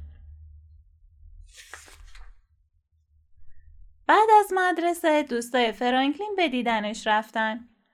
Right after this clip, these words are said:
فرانکلین کتابی رو که خانم دکتر به اون داده بود به اونا نشون داد. کتاب دربارهٔ بیمارستان بود. روباه به یه عکس اشاره کرد و پرسید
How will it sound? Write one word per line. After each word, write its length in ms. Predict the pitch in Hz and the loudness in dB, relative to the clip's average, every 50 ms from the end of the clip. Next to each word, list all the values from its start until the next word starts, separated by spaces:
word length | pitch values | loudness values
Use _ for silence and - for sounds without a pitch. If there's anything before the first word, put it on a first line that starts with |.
| _ _ _ _ _ _ | _ _ _ _ _ _
فرانکلین 800 | _ - 254 254 240 240 233 247 247 269 320 320 320 320 320 320 | _ 0 0 2 2 2 0 -2 -2 0 0 2 2 2 2 0
کتابی 480 | - - 277 277 - 349 349 320 302 | -2 -2 -4 0 0 0 0 0 0
رو 120 | 269 247 233 | 0 -2 -2
که 160 | 240 240 233 | -2 -6 -8
خانم 440 | - - 240 220 214 226 226 220 220 214 | -6 -4 -4 -2 -2 -2 -4 -4 -4 -2
دکتر 440 | 220 214 220 220 - 240 220 220 220 | -4 -4 -4 -6 -4 -4 -4 -2 -2
به 120 | 226 226 | -4 -4
اون 200 | 220 226 226 233 | -4 -4 -4 -2
داده 300 | 226 226 220 214 226 226 | -2 -2 -2 -2 -4 -4
بود 240 | 220 247 302 349 - | -4 -4 -6 -4 -2
به 100 | 320 269 | -2 0
اونا 320 | 247 233 226 226 233 247 | 0 0 -2 -2 -2 -2
نشون 460 | 262 277 262 247 247 - 233 233 233 | -2 -2 -2 -4 -6 -6 -6 -6 -4
داد. 240 | 214 214 208 202 208 208 - _ _ _ _ _ _ _ - - _ | -4 -4 -4 -4 -6 -10 -16 _ _ _ _ _ _ _ -20 -20 _
کتاب 460 | - 277 240 233 233 269 285 392 392 | -4 -2 -2 0 2 2 0 2 2
دربارهٔ 580 | - 339 285 254 240 208 196 196 190 202 269 330 | 2 2 4 4 2 0 -2 -4 -4 -4 -4 -2
بیمارستان 840 | - 349 320 294 262 233 202 190 196 196 - - 262 285 330 330 | -2 0 0 2 2 0 0 -2 -4 -6 -2 0 0 0 0 0
بود. 260 | 277 233 202 185 - - _ _ _ _ _ _ _ - - _ _ _ _ - | -4 -4 -6 -6 -8 -12 _ _ _ _ _ _ _ -20 -20 _ _ _ _ -4
روباه 480 | 240 269 262 226 220 240 247 262 254 | -2 -2 0 0 2 0 0 0 -2
به 100 | - 226 | -4 -4
یه 160 | 233 233 220 | -2 0 0
عکس 260 | 208 214 220 247 240 - | 2 2 0 -2 -4 -4
اشاره 440 | 269 233 220 - 226 196 190 196 214 | -4 -4 -4 -4 -4 -2 -2 -2 -4
کرد 360 | 196 254 262 254 254 254 240 | -4 -2 -2 0 0 0 0
و 80 | 277 277 | -2 -2
پرسید 840 | 277 285 269 240 214 220 - - - 226 233 247 277 302 294 - | -2 -2 -2 -2 -2 -2 -6 -8 -8 -6 -4 -4 -4 -4 -6 -10